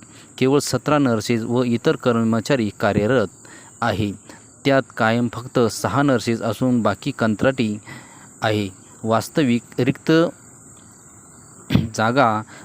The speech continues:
भरणे आवश्यक असताना सतरा कर्मचाऱ्यांच्या भरोश्यावरच रुग्णालय सुरू आहे.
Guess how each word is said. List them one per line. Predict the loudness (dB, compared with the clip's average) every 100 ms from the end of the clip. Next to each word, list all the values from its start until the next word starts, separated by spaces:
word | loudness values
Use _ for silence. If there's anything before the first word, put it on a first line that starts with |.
| -4
भरणे | 0 2 4 2 0
आवश्यक | 0 2 2 0 0
असताना | 0 0 0 2 2
सतरा | 0 -4 0 0
कर्मचाऱ्यांच्या | 2 0 0 0 0 0 0
भरोश्यावरच | -2 0 -2 0 0 2 0 -2 -2
रुग्णालय | -2 2 2 2 0 -4 -10 -20 -18 -12
सुरू | -2 2 4
आहे. | 4 2 -2